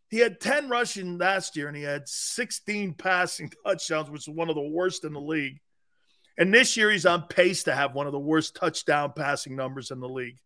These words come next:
Yeah, we do. He's a passing quarterback. <laughs> He, seventh in the league in passing. Seventh in the league in passing, man. Look at that. Dominic Stat, man. Seventh in the league, six T D passes. Congratulations.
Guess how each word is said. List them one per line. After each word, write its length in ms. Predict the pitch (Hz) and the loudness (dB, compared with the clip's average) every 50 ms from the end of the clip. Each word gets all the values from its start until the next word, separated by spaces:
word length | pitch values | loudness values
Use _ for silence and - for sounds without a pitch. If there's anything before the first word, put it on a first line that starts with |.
| _ _ _ _ _ _ _ _ _ _ _ _ _ _ _ _ _ _ _ _ - | _ _ _ _ _ _ _ _ _ _ _ _ _ _ _ _ _ _ _ _ -4
Yeah, 80 | 277 | -2
we 180 | 262 247 254 233 | 0 0 0 2
do. 340 | - 311 320 302 247 175 - - _ _ _ _ _ _ _ _ _ _ _ _ _ _ _ _ _ _ _ _ _ _ _ _ _ _ _ _ _ | 6 6 6 6 4 0 -4 -6 _ _ _ _ _ _ _ _ _ _ _ _ _ _ _ _ _ _ _ _ _ _ _ _ _ _ _ _ _
He's 140 | 190 165 143 | -10 -10 -10
a 40 | 147 | 0
passing 360 | - 196 208 208 - - 170 | 4 4 4 4 4 -2 -4
quarterback. 640 | - 214 220 214 190 147 - 131 123 - - _ _ _ _ _ - | -4 -2 -2 -2 0 0 0 0 0 -2 -8 _ _ _ _ _ -16
<laughs> 60 | - _ _ _ _ 494 494 - - 330 | -16 _ _ _ _ -20 -20 -12 -6 -4
He, 240 | 269 240 180 - - - | -2 -2 -2 -4 -8 -14
seventh 440 | - - - 320 302 302 294 285 - 294 | 0 6 8 8 8 8 4 2 2 0
in 100 | 269 262 | 0 0
the 60 | 254 | -2
league 360 | 226 262 285 285 277 247 - | -2 2 4 6 6 4 2
in 100 | 226 170 | -2 -2
passing. 600 | - - 254 269 277 269 190 - 196 160 123 110 - _ _ _ _ _ _ _ _ _ _ _ _ _ _ _ _ _ _ _ _ _ _ _ _ | 2 6 8 10 8 8 6 4 -2 -2 -2 -6 -12 _ _ _ _ _ _ _ _ _ _ _ _ _ _ _ _ _ _ _ _ _ _ _ _
Seventh 360 | - - 302 285 285 285 - | 0 2 4 4 4 2 0
in 120 | 277 269 247 | 0 0 0
the 80 | 247 | -2
league 320 | 214 220 262 254 247 196 226 | 0 2 2 2 4 2 -2
in 80 | 185 | -4
passing, 580 | - - 214 233 226 247 240 - - 208 165 156 | 2 8 10 12 12 12 10 6 2 -2 0 4
man. 240 | 165 175 180 196 202 | 8 8 8 8 6
Look 160 | 226 233 - | 4 -2 -6
at 80 | 220 - | 2 6
that. 360 | 254 226 202 180 165 - - - _ _ _ _ _ _ _ - | 10 10 12 10 10 6 -2 -20 _ _ _ _ _ _ _ 8
Dominic 400 | 262 269 269 269 269 277 233 170 | 10 10 10 8 4 0 0 0
Stat, 480 | - - - 294 254 247 233 - - | -2 0 4 4 4 4 4 0 0
man. 400 | 196 196 202 208 202 190 180 170 - _ _ - | 2 4 4 4 4 2 -2 -8 -16 _ _ -10
Seventh 400 | - - - 302 311 302 302 - | 0 4 6 6 6 4 2 0
in 100 | 285 254 | 0 0
the 40 | 247 | 0
league, 280 | 220 233 254 262 226 - | 0 2 2 2 0 0
six 240 | - 262 254 - | -4 -4 -6 -4
T 160 | - - 226 208 | -4 -2 -2 0
D 120 | 202 196 | -2 -2
passes. 520 | 156 - 156 135 135 123 - 123 110 - | -2 0 0 0 0 -2 -6 -10 -14 -14
Congratulations. 840 | - - 160 160 156 151 127 143 147 143 139 131 - 113 101 - | -4 0 2 2 2 0 -2 -4 -2 -2 -2 -4 -8 -12 -16 -20